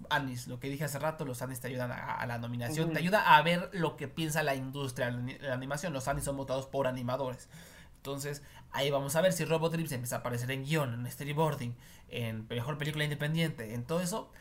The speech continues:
Speaker 1: pues creo que sí la podríamos predecir, pero mientras eso no pase, eh, la verdad es que la campaña de Neon ha sido un desastre. O sea, ¿tú, tú has visto que se habla de Robot Dreams en redes? ¿Tú has visto algo de Neon? No, ¿verdad?
Speaker 2: Nada,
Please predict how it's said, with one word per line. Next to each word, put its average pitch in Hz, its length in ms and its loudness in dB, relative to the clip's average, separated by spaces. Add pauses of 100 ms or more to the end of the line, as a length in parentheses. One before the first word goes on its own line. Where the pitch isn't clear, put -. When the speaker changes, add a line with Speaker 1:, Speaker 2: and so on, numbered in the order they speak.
(320)
Speaker 1:
pues 131 220 -8
creo 147 220 0
que 131 100 -6
sí 127 100 -6
la 117 140 -4
podríamos 117 400 -6
predecir, 110 580 -8 (120)
pero 117 320 -6 (600)
mientras 147 340 -2
eso 196 100 -2
no 190 160 -2
pase, 165 640 0
eh, 117 40 -6
la 120 120 -2
verdad 120 160 -4
es - 80 -8
que 139 60 -4
la 120 140 -4
campaña 127 420 -4
de 123 60 -2
Neon 127 220 -2
ha 120 80 -2
sido 117 160 -6
un 117 60 -4
desastre. 117 520 -8
O 135 120 -2
sea, 165 120 2
¿tú, 170 300 -2
tú 190 100 4
has 175 140 6
visto 190 240 -2
que 139 80 -4
se 131 140 0
habla 160 140 6
de 139 40 4
Robot 151 300 0
Dreams 156 200 0
en 135 160 -2
redes? 156 440 0
¿Tú 170 100 0
has 160 60 -2
visto 165 200 0
algo 160 160 4
de 139 80 2
Neon? 175 360 -2
No, 170 160 0
¿verdad? 127 320 -2 (1300)
Speaker 2:
Nada, 139 720 2